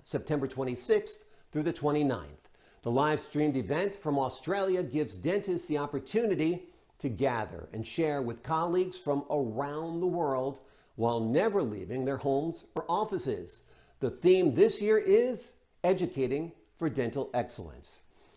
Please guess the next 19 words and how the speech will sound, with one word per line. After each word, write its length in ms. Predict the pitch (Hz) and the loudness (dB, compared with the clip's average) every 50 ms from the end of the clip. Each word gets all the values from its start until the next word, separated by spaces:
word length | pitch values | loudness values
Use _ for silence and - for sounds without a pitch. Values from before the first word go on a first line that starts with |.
| - - | -18 -2
Perfect 340 | - 175 180 - - 139 135 | 2 2 4 4 2 -2 -2
smiles 500 | - - 139 135 143 143 135 123 113 107 | -2 -2 0 0 2 2 0 0 -2 -2
aren't 260 | 120 120 113 101 - | -2 -2 -2 -4 -6
born, 440 | - 123 123 131 151 165 180 185 - - - | -4 -2 -2 0 0 -2 -2 -4 -8 -10 -12
they're 300 | 123 98 131 131 139 131 | -12 -6 -4 -2 -2 -4
created, 680 | - - - 143 143 151 156 165 170 151 107 98 80 | -4 -6 -4 -2 0 0 0 0 0 -2 -2 -4 -8
right? 440 | 82 87 101 123 147 180 - - - - - _ - - - | -6 -4 -2 0 0 0 -2 -4 -8 -16 -20 _ -20 -8 -2
And 220 | 147 147 139 139 - | 0 0 0 0 0
pretty 240 | 160 170 160 156 | 0 2 2 2
pearly 380 | 147 - 147 156 151 143 147 135 | 0 0 0 0 2 2 2 0
whites 400 | 120 123 143 143 143 151 147 135 | 0 0 2 2 2 0 -2 -2
are 60 | 127 | -2
now 220 | 120 139 147 147 147 | -2 -2 -2 -2 -4
seen 300 | - - - 151 143 139 | -4 -4 -4 -4 -4 -2
as 260 | - 135 143 110 101 | -4 -6 -6 -6 -4
requirements 640 | 143 135 135 - 156 160 170 180 190 196 214 214 214 | -4 -6 -4 -2 -2 -2 0 0 0 0 0 -2 -2
for 100 | - 175 | -2 -2
many 440 | 147 156 165 165 180 196 214 196 - - - _ _ - - - | 0 0 0 2 2 0 0 -2 -6 -12 -20 _ _ -14 0 0
influencers. 960 | 240 262 269 - - 202 160 135 123 110 101 - 98 85 71 - - - - | 2 2 2 -2 0 2 2 2 2 0 -4 -8 -8 -10 -10 -12 -16 -20 -20